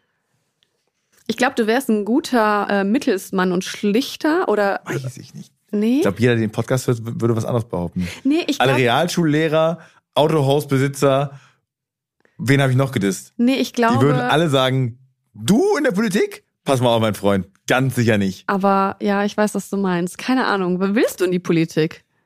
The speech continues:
Speaker 2: Man, man sagt mir nach meiner Instagram-Story
Speaker 1: Welche?
Speaker 2: zur Europawahl, dass ich das doch machen sollte und ein Talent dafür hätte, weil ich glaube, dass
Speaker 1: Ich hab die nicht ganz geguckt.
Speaker 2: es ging darum, dass jetzt natürlich das Ergebnis der Europawahl so ist, wie es ist.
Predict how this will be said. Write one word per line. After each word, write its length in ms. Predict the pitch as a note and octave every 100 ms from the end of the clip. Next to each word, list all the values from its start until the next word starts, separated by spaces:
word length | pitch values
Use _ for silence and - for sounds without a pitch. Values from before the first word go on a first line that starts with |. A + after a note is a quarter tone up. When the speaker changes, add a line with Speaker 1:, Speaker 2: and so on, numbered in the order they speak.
| _ -
Speaker 2:
Man, 400 | A2+ A2+ A2+ A#2
man 200 | A#2 A2
sagt 460 | A2 C3 E3 -
mir 380 | A2+ A2 G#2+ G#2
nach 180 | - G#2
meiner 320 | G#2 G#2+ G#2+ G2+
Instagram-Story 1040 | B2+ - F#2+ F#2+ - G2 G2 G2 F#2 - _ _
Speaker 1:
Welche? 380 | F#3+ F#3+ F#3+
Speaker 2:
zur 500 | - G#2+ G#2 G2+ F#2+
Europawahl, 600 | F#2 G#2 G2+ G2+ F#2 F#2 F2+
dass 220 | G2 F#2+
ich 180 | F#2+ -
das 220 | G2+ -
doch 320 | G2 F#2 -
machen 320 | G2+ G#2 G#2
sollte 320 | F#2 F#2 F#2
und 220 | - F#2+ -
ein 120 | F#2+
Talent 320 | G2 G#2 A#2+
dafür 200 | F#2 F2
hätte, 240 | F2 E2 -
weil 380 | F#2+ G#2+ A2 G#2 _ _ _ _ _ _ _ _ _ _ _ _ _
ich 200 | A#2+ A2
glaube, 440 | A2+ A#2 A#2+ A#2 A2+
dass 140 | G#2+
Speaker 1:
Ich 60 | A3
hab 100 | G#3
die 100 | A3
nicht 160 | A3
ganz 240 | G3+ G3+ -
geguckt. 240 | G#3 -
Speaker 2:
es 100 | C3+
ging 180 | C3+ C#3
darum, 360 | B2 D3 F3
dass 140 | C3 B2
jetzt 100 | A2
natürlich 380 | G#2+ - A#2+ A2+
das 140 | -
Ergebnis 320 | G2 A2 A#2+
der 100 | G2
Europawahl 560 | F#2+ G#2 G#2+ G#2 G#2 -
so 120 | G2
ist, 300 | - A#2+ -
wie 100 | -
es 100 | F#3
ist. 300 | F3 D4+ -